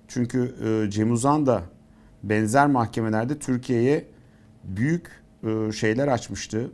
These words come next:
Hatta Motoro-, Motorola, Vodafone, Sabancı ailesi, Şahenk, Aydın Doğan, Nihat Özdemir ve yandaşları toplam elli bir kişi Fransa'da dünyanın en büyük davası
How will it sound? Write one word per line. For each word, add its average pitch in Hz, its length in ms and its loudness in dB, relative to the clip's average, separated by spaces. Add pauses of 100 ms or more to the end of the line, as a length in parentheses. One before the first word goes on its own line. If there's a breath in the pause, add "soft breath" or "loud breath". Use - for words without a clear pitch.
Hatta 110 280 0
Motoro-, 131 840 0
Motorola, 123 840 4
Vodafone, 131 560 2
Sabancı 135 540 2
ailesi, 135 420 2
Şahenk, 127 580 2
Aydın 120 380 2
Doğan, 139 320 4
Nihat 135 280 2
Özdemir 139 400 2
ve 131 80 2
yandaşları 131 560 2
toplam 131 440 -2
elli 127 260 -2
bir 147 160 2
kişi - 220 -6
Fransa'da 135 580 0
dünyanın 131 360 2
en 143 180 2
büyük 123 220 0
davası 120 580 2